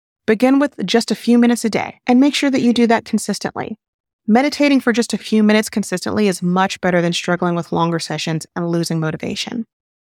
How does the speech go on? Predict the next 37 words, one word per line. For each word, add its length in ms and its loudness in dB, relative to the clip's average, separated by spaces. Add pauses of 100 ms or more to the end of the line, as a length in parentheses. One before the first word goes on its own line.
(300)
Now, 420 2
for 160 0
people 340 0
who 140 0
say, 600 0
"My 320 0
mind 640 2
is 180 -4
just 480 -6
so 540 4 (480)
chaotic. 640 0 (200)
It's 240 0
hard 260 2
for 120 0
me 340 4
to 180 -6
get 140 -2
quiet. 460 -2
I 80 2
don't 240 2
get 100 -2
quiet. 380 0
I 100 -2
am 200 -2
constantly 1000 -2 (300)
thinking 260 0
of 80 -4
something. 320 -4
I 80 -4
can't 260 -2
meditate 460 0
because 260 -4
I 120 0
get 200 -6
so 240 -2
distracted." 720 -4 (600)
Now, 340 0